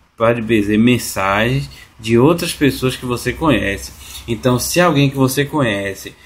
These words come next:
e que não está no Facebook falar com você ou mandar uma mensagem privada pra você, tipo esses chats aí de compra e venda que tem muito no Facebook, se alguém mandar um inbox pra você, não vai chegar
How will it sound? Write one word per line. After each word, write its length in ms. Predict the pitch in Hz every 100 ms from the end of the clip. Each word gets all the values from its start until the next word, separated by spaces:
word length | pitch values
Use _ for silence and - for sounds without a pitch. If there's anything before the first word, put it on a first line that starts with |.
| _
e 80 | 110
que 160 | - 120
não 260 | 131 185
está 280 | 175 - 131
no 140 | 131
Facebook 1000 | 120 120 113 113 98 104 104 101 - - - _ _ _ _ _ _ _
falar 680 | - - - 127 131 120 117
com 140 | 113
você 280 | 107 104 120
ou 80 | 117
mandar 280 | 113 107
uma 80 | 110
mensagem 400 | 110 98 104 104
privada 420 | 101 107 98 98
pra 140 | - 101
você, 440 | 98 - 120 131 - - -
tipo 480 | - 113 113 104 - _
esses 360 | 110 110 123 113
chats 480 | - 104 107 107 104
aí 160 | 101
de 120 | 101 98
compra 320 | 110 104 104
e 20 |
venda 240 | 95 101
que 100 | 101
tem 160 | - 110
muito 300 | 104 107 104
no 100 | 101
Facebook, 760 | - 98 - 95 110 135 - - _ _ -
se 180 | - 127
alguém 240 | 127 120
mandar 280 | 123 117 110
um 80 | 110
inbox 500 | 110 104 101 98 -
pra 140 | 104
você, 460 | 101 98 - 117 120 - _ -
não 420 | 104 110 123 131
vai 180 | 107 110
chegar 800 | - 143 110 98 98 92 90 -